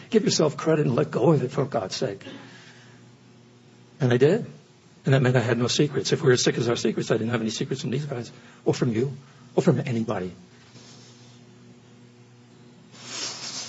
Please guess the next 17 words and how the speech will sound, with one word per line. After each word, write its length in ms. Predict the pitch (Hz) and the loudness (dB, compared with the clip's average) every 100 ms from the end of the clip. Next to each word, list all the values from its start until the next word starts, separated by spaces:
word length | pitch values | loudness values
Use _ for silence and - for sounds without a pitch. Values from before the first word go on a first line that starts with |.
| - - - - - - - | -16 -20 -20 -20 -20 -20 -2
And 100 | 127 | 2
that's 180 | 123 - | 2 2
the 60 | 120 | 2
magic 260 | 117 113 | 2 2
of 60 | 117 | 0
the 80 | 117 | 2
program, 400 | 156 147 110 98 | 2 4 2 0
once 200 | 107 147 | -2 -2
again. 360 | 113 135 - - - - - - - - - - - - | 0 -2 -4 -12 -20 -20 -20 -20 -20 -20 -20 -20 -2 2
Out 160 | 175 | 4
of 100 | 151 | 2
my 140 | - 127 | 2 2
rotten 580 | 117 147 190 254 233 | 2 4 4 4 0
behavior 580 | 196 160 147 131 139 131 - - - - - - | 0 0 -4 -2 0 -2 -6 -20 -20 -20 -20 -20
forty 320 | - 233 311 208 | 0 2 6 6
years 300 | 175 160 147 | 6 6 4
earlier, 500 | 147 135 110 101 | 2 4 4 2